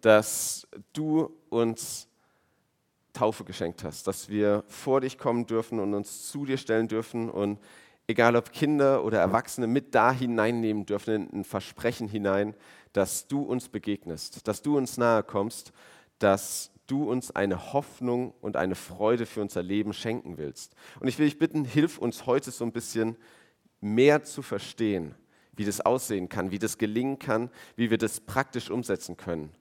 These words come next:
Und lass uns spüren, wie du uns ganz nahe bist im Gottesdienst.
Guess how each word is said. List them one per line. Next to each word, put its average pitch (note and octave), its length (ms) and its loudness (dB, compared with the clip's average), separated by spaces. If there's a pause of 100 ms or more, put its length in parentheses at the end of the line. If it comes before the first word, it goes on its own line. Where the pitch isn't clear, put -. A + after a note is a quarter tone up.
(280)
Und A2 120 0
lass B2 160 4
uns A#2 120 -6
spüren, A#2+ 500 -2 (680)
wie G#2+ 100 -6
du B2+ 300 -2
uns A2+ 260 -4
ganz G2+ 320 0
nahe F2 240 -2
bist E2+ 220 -12
im F2 80 -10
Gottesdienst. - 800 -14